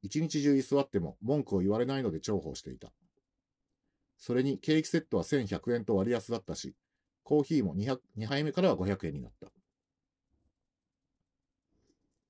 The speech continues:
いつも編集者と作家とおぼしき組み合わせの客がたくさんいる名店だったが、二千五年に惜しくも閉店してしまっ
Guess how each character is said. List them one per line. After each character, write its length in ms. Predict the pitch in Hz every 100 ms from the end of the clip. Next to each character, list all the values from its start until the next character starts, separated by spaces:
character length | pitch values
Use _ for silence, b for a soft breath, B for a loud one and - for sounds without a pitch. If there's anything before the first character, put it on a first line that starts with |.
| _ _ _ _ -
い 100 | 185
つ 100 | 139
も 100 | 101
編 200 | 139 151
集 160 | -
者 120 | 135
と 100 | 95
作 200 | 80 95 -
家 120 | 123
と 120 | 123
お 40 |
ぼ 100 | 113
し 100 | 117
き 140 | - 85
組 160 | -
み 60 | 101
合 40 |
わ 60 | 95
せ 80 | 95
の 100 | 90
客 200 | 98 85
が 80 | 85
た 100 | 87
く 80 |
さ 120 | - 139
ん 60 |
い 40 | 139
る 80 | 123
名 160 | 123
店 160 | - 110
だ 80 | 107
っ 80 |
た 100 | -
が、 160 | 67 - _ _ _ _ _ -
二 100 | 104
千 220 | 190 147
五 100 | 98
年 140 | 110
に 120 | 110 -
惜 100 | 135
し 80 | -
く 100 | 135
も 80 |
閉 160 | 135 87
店 160 | - 80
し 80 |
て 60 | -
し 120 | -
ま 60 |
っ 60 | 69